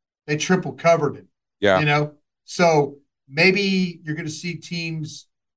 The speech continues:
Speaker 1: you know, now it's going to be more on, well, even more on Kellen Moore as to moving him around. Don't keep him stationary. Don't let people bracket him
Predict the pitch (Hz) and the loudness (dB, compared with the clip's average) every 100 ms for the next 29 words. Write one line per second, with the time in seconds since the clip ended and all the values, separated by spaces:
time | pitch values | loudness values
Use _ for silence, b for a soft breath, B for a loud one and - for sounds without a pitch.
0 | _ 147 123 113 - _ _ _ _ _ | _ -14 -14 -14 -20 _ _ _ _ _
1 | _ _ 151 160 180 214 233 220 190 - | _ _ -12 0 4 4 4 4 2 -2
2 | 196 180 170 180 - 160 165 165 156 151 | -2 -2 -2 -8 -10 -10 -8 -4 -2 -2
3 | - _ _ _ _ _ 156 156 165 165 | -8 _ _ _ _ _ -6 -2 2 2
4 | 156 160 151 143 135 - _ _ _ 165 | 4 4 4 2 -4 -16 _ _ _ -4
5 | 165 180 170 156 151 165 190 196 170 156 | -2 0 -2 0 0 4 4 4 4 -2
6 | - 156 143 139 135 - 143 143 123 120 | -6 -4 -4 -6 -12 -14 -10 -8 -6 -8
7 | 135 - _ _ _ 147 151 147 - - | -12 -20 _ _ _ -2 0 0 -6 -4
8 | 151 143 135 127 _ _ 143 160 175 170 | -4 -2 -6 -12 _ _ -8 -2 -2 -2
9 | 151 160 156 151 151 147 123 110 _ _ | -6 -6 -4 0 2 2 0 -8 _ _
10 | _ 156 156 - 180 156 151 143 - 156 | _ -6 -6 -8 -8 -8 -10 -12 -6 -2
11 | 156 151 143 131 113 104 _ _ _ 151 | -2 -4 -8 -12 -14 -18 _ _ _ -2
12 | 160 175 165 - 175 175 - 156 143 - | -2 -4 -8 -8 -16 -16 -8 -6 -6 -8
13 | 147 160 165 156 147 120 123 110 | 0 2 2 0 -8 -10 -14 -18